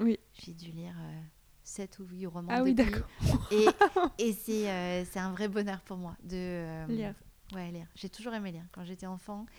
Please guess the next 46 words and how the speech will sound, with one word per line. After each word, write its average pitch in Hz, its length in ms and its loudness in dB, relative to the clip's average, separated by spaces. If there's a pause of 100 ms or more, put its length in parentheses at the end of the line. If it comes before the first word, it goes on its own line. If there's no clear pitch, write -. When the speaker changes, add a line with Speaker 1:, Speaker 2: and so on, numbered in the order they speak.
(200)
Speaker 2:
Et 190 60 -6
j'ai 208 140 0
transmis 226 340 -6
ça 226 140 -4
à - 80 -8 (200)
une 359 240 4
de 320 80 2
mes 294 160 2
filles, 285 320 -4 (400)
euh, - 160 -6
Speaker 1:
Ah - 80 8
Speaker 2:
qu'on 311 80 8
Speaker 1:
oui, 440 60 10
une - 60 2
Speaker 2:
appelle 403 260 8
Speaker 1:
seule ? 508 100 8
Speaker 2:
Bar-, 208 300 2
ouais, 202 160 4
bon, 175 100 2
elles, 175 180 4
elles 196 140 2
lisent 220 160 0
toutes 254 160 -6
plus 247 200 -6
ou 254 40 -2
moins, 233 260 -4
mais, 190 200 -6
Speaker 1:
Oui. - 80 2
Speaker 2:
euh, 269 200 0 (800)
la 196 120 -2
petite 202 240 -6
D 196 100 -4
V 185 120 -4
D. 208 220 -4 (260)
La 202 120 0
grande 269 240 0
lit 247 100 0
de 208 100 -4
plus 240 200 -6
en 226 100 -4
plus, 233 220 -12
mais 208 60 -4
ma 185 140 -6
deuxième, 190 400 -6
c'est, 175 260 -8
euh, 156 140 -8